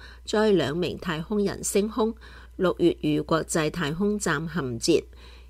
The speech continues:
原定任務時間八日，但係就遇到好多問題，返航一日再延遲。而家nasa決定，兩名太空人將留喺太空八個月，明年二月先至由 SpaceX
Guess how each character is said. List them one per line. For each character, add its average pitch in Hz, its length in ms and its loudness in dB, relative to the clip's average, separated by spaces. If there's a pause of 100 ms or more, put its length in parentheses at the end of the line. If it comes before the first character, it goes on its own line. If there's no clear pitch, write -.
原 175 200 2
定 190 200 2
任 185 240 0
務 180 180 2
時 143 240 -2
間 151 260 -2
八 147 160 0
日， - 240 -2 (380)
但 165 180 0
係 185 160 0
就 147 280 -2
遇 139 120 -2
到 143 160 -2
好 165 240 -2
多 185 140 0
問 143 260 -2
題， - 280 -4 (320)
返 170 280 0
航 190 300 -4
一 165 80 -2
日 147 340 -2
再 147 240 0
延 135 260 -2
遲。 - 220 0 (480)
而 165 140 0
家 185 220 2
nasa 202 440 0
決 202 220 2
定， 151 240 4 (320)
兩 220 220 2
名 180 240 -2
太 185 200 -4
空 208 200 -2
人 175 200 -4
將 175 260 -2
留 165 120 -4
喺 156 340 -6
太 156 220 -4
空 233 240 -4
八 135 160 -2
個 147 180 -2
月， 101 200 2 (380)
明 175 260 2
年 170 300 4
二 190 80 -4
月 143 240 0
先 214 300 -4
至 170 140 -4
由 147 240 -4
SpaceX - 840 -4